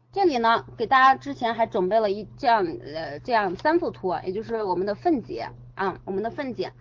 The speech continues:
那么如果看不到，大家可以想象一下，之前凤姐在这个没有化妆之前和化妆之后，我们可以去对比一下，是截然不同的两种感觉。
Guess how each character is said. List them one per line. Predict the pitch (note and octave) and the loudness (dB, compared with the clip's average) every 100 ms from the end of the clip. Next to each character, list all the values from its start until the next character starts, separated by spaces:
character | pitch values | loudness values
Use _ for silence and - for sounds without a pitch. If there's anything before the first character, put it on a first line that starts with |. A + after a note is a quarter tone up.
| - - | -20 -8
那 | C#4+ | -2
么 | D4+ | 0
如 | C#4 | 4
果 | E4+ | 4
看 | - D#4+ C#4 | 4 0 2
不 | |
到， | C4+ B3 | 4 2
大 | - A#3 | 2 0
家 | A#3+ | 0
可 | B3 | -4
以 | B3+ | -8
想 | - - F#3 | -6 -8 -4
象 | C#4 A#3 | -4 -4
一 | G#3 | -4
下， | G#3+ F3+ | -2 -4
之 | F#3 D#4+ F4+ | -4 0 0
前 | F4 G#3+ A#3 | 2 -4 -4
凤 | D4+ C#4+ | -4 -4
姐 | A3 F3+ | -4 -4
在 | - A3+ G3+ | 0 0 0
这 | F#3+ G#3+ | -2 -4
个 | F#3 | -2
没 | G3 D4+ | 0 2
有 | E4+ | 2
化 | - D#4+ A#3+ | 2 0 2
妆 | C4+ C4+ | -2 -4
之 | - | -8
前 | G#3 G3+ | -4 -4
和 | G3 | -4
化 | G3 E4 | 0 2
妆 | C4+ C#4 | 2 -2
之 | C#4+ D4+ | -4 -4
后， | - D4+ | 2 2
我 | F3 | 2
们 | E3+ F#3+ | -2 -4
可 | A#3 | -4
以 | A3 | -8
去 | C4+ | -6
对 | - F4 | -2 -2
比 | F3+ | -2
一 | - | -8
下， | F#3 F#3 - - | -4 -4 -4 -18
是 | - C#4+ | -10 -10
截 | - A#3 C#4 | -6 0 4
然 | E4 E4+ | 4 4
不 | D#4+ | 0
同 | - A3 | -2 0
的 | C4+ G3+ | 2 2
两 | F3 F#3 | 2 0
种 | F#3+ | -2
感 | G3 D3 | -4 -4
觉。 | - E3+ | -6 -6